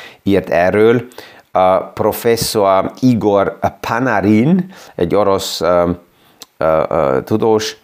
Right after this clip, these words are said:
írt, öm, erről, és, és ő egy nagyon katasztrofális rémképet állított össze, és amikor,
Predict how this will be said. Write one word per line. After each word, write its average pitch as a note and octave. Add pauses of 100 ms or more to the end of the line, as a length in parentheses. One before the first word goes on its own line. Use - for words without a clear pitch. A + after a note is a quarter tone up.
(400)
írt, G2
öm, F#2
erről, G2+
és, F#2+
és G2
ő G#2
egy G2
nagyon A2 (200)
katasztrofális A#2
rémképet A#2+
állított G2
össze, A2+
és A2+
amikor, G#2+